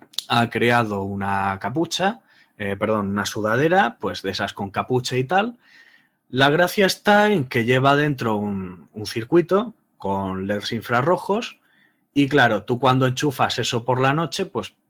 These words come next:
la gente na-, na-, no te ve nada, la gente no, no ve nada raro.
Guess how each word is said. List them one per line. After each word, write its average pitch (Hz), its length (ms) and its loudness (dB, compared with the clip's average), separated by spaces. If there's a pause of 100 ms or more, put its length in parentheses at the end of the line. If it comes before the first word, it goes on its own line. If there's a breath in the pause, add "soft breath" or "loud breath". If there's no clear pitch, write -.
(140)
la 104 140 -6
gente 117 520 -4
na-, 104 320 -6
na-, 123 380 -4
no 135 240 0
te 147 80 -2
ve 117 140 0
nada, 92 220 -10 (100)
la 110 200 -4
gente 135 300 -2
no, 120 340 0
no 117 220 -2
ve 110 140 0
nada 98 260 0
raro. - 420 -16